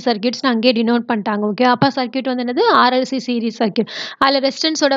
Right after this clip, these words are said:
value எவ்வளோப்பா கொடுத்துருக்காங்க, the resistance of fifty ohm and a capacitance of four microfarad. மைக்ரோனா என்ன அர்த்தம், ten to the power minus six. Micro அப்படின்னா என்னது, ten to the power minus six. ஓகேவாப்பா? அதுலயே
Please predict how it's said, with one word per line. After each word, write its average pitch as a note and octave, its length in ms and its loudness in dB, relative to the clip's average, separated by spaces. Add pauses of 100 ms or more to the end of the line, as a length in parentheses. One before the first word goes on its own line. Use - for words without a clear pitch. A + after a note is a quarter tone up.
value C4 260 2
எவ்வளோப்பா B3+ 280 -2
கொடுத்துருக்காங்க, B3+ 460 -2 (500)
the B3+ 80 4
resistance C4 480 -2
of D#4+ 100 4 (200)
fifty C4 340 -4 (180)
ohm G#3+ 140 0 (380)
and C#4+ 180 0
a - 20 -4 (120)
capacitance D#4 680 -2 (120)
of F#4 120 6 (160)
four C#4+ 240 4 (160)
microfarad. A3+ 800 0 (120)
மைக்ரோனா C4 420 0
என்ன C4 160 0
அர்த்தம், B3+ 340 -2
ten A#3 220 -2
to B3+ 80 2
the B3+ 60 4 (100)
power B3+ 240 4 (500)
minus A#3 460 -2
six. - 180 -6 (100)
Micro B3+ 440 2
அப்படின்னா B3 260 0
என்னது, B3+ 300 0
ten A3+ 160 0
to A#3+ 100 2
the B3+ 160 2
power A#3+ 200 6 (260)
minus G#3+ 440 0
six. - 300 -4
ஓகேவாப்பா? A#3+ 420 4 (380)
அதுலயே C4 240 2